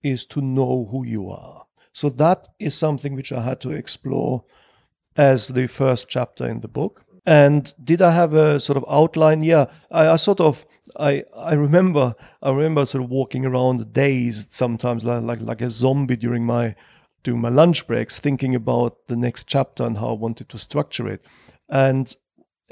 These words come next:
when I, when I got home after work, often I had, like, an idea in my head, and I was sort of just writing down what what, what was there. But sometimes, uh, the ethics chapter, for example, that's probably the most difficult chapter in the book.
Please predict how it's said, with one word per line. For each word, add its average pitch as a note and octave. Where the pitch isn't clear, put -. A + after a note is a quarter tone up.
when D3
I, C3+
when C3
I B2+
got A#2+
home B2
after A#2+
work, B2+
often A#2
I B2+
had, A#2+
like, B2
an B2
idea A#2+
in B2+
my A#2+
head, B2
and A2+
I -
was A2
sort -
of A2
just -
writing A2+
down A#2+
what A2+
what, A2+
what A2+
was A2+
there. A2+
But D#3
sometimes, D3
uh, C3+
the C#3+
ethics D#3
chapter, B2
for B2+
example, A#2+
that's D3+
probably B2
the A2+
most A2+
difficult A#2+
chapter A#2+
in A#2
the A2+
book. A#2+